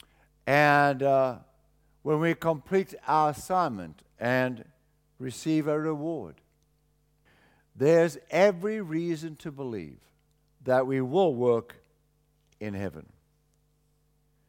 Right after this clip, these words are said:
There will be all sorts of industry and activity and work in heaven. There will be production of many different things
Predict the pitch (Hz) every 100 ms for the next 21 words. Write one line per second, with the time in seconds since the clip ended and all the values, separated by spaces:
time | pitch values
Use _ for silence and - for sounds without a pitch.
0 | _ _ _ _ _ _ _ _ _ -
1 | 95 156 180 180 175 170 180 156 170 185
2 | 196 180 - 170 165 156 151 127 127 107
3 | 90 - - - _ _ _ _ _ _
4 | _ _ _ 123 135 131 123 - - 131
5 | 104 - 71 - _ _ _ _ _ _
6 | _ _ _ _ - 123 117 113 120 107
7 | - 113 101 87 80 - _ _ _ _
8 | _ _ _ _ _ 101 120 165 175 165
9 | 139 160 151 139 _ - 135 143 151 -
10 | - 101 80 73 _ _ _ 117 120 117
11 | 151 143 139 - 117 - 127 104 85 -
12 | - -